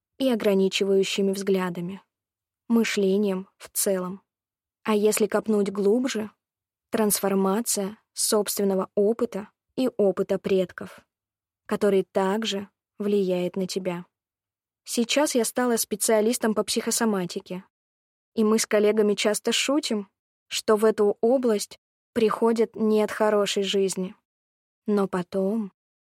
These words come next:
все меняется до неузнаваемости. Несколько лет назад, когда моя жизнь начала внезапно рушиться, на самом деле я последовательно шла к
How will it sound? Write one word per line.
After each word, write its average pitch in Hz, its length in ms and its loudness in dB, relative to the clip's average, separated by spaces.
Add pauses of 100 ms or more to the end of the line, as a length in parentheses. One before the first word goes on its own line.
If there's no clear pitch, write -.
(160)
все 190 480 2
меняется 185 840 0 (500)
до 233 220 2
неузнаваемости. 175 1120 -2 (1200)
Несколько 226 500 2
лет 214 180 2
назад, 202 520 -2 (400)
когда 208 300 2
моя 220 240 4
жизнь 220 280 2
начала 214 360 2
внезапно 202 540 0
рушиться, 208 580 -2 (640)
на 208 140 0
самом 196 380 2
деле 214 400 0 (200)
я 208 240 0
последовательно 202 1080 0
шла 208 400 0
к - 160 -14